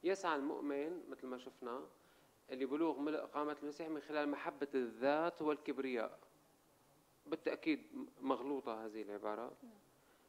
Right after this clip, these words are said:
Speaker 1: يعني، يسعى المؤمن لبلوغ ملء قامة المسيح من خلال محبة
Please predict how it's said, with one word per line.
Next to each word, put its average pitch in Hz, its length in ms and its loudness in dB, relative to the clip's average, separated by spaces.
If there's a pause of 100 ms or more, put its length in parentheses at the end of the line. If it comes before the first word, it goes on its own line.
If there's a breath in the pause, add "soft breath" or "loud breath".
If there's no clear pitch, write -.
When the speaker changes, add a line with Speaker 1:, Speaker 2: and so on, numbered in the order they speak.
(100)
Speaker 1:
يعني، 120 200 0
يسعى 151 220 0
المؤمن 135 280 2
لبلوغ 131 340 0
ملء 131 140 -2
قامة 127 320 -4
المسيح 139 220 -4
من 131 80 -4
خلال 135 160 -4
محبة 131 360 -6